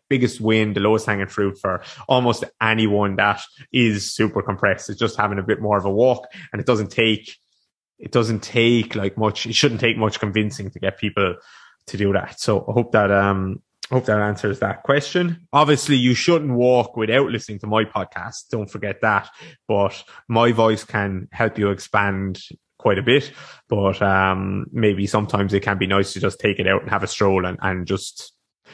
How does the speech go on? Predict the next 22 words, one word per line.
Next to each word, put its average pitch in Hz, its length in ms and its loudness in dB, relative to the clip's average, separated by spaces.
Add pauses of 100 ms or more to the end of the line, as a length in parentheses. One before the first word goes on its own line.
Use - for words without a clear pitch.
(180)
make 110 140 0
sure 113 180 2
you're 104 100 4
not 101 160 0
looking 101 200 0
down 101 180 2
at 92 80 -4
your 101 80 -4
phone. 98 340 -2
Look 110 200 2
out 95 260 0 (1000)
and 95 240 -6
fe-, - 380 0
feel 110 240 4
what 98 180 2
th-, 98 200 2
that 104 220 0
does 98 260 -2
to - 80 -10
you. - 440 -12
Um, 104 600 2 (1040)
okay, 117 420 -2